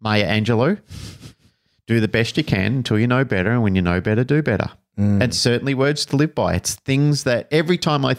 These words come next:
Speaker 1: I find myself doing or thinking something assholish, I change because I think of that quote. That quote now is the tent peg that pulls me back into line.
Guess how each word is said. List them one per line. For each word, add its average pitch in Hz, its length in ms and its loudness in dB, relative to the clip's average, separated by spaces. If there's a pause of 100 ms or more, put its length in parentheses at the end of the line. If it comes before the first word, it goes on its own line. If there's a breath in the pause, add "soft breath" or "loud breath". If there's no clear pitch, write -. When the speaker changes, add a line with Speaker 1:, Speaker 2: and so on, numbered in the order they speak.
Speaker 1:
I 117 220 0 (120)
find 131 240 0
myself 113 400 0
doing 113 400 0
or 101 140 0
thinking 117 420 0
something 104 500 0
assholish, 107 800 0 (280 soft breath)
I 110 100 0
change 117 680 0
because 107 260 -2
I 98 120 2
think 98 260 -2
of 92 240 -2
that - 180 -4
quote. - 360 -4 (260 soft breath)
That 117 300 -4
quote 98 520 -2
now 95 580 -2 (180)
is 107 180 -2
the 110 80 0
tent - 380 -2
peg 104 380 0
that - 200 -4
pulls 104 280 0
me 92 120 0
back 92 260 -4
into 95 220 -2
line. 85 360 0